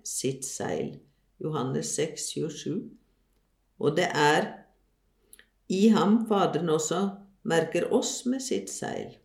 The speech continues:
Annen Kor en tjueto, Efeserne en tretten og fire tretti. Fordi, fordi seilet,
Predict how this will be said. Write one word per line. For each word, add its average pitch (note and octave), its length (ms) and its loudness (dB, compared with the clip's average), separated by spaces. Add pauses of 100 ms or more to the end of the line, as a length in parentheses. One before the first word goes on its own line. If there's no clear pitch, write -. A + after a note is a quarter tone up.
(360)
Annen D#3+ 380 -2
Kor C#3+ 240 0
en C#3 420 -4
tjueto, C#3+ 380 -8 (600)
Efeserne C#3 720 0
en B2 180 -4
tretten - 540 -4 (600)
og F3+ 180 -8
fire D#3+ 340 -2 (220)
tretti. - 420 -10 (720)
Fordi, D3 260 -2 (800)
fordi E3+ 680 0
seilet, C#3+ 760 2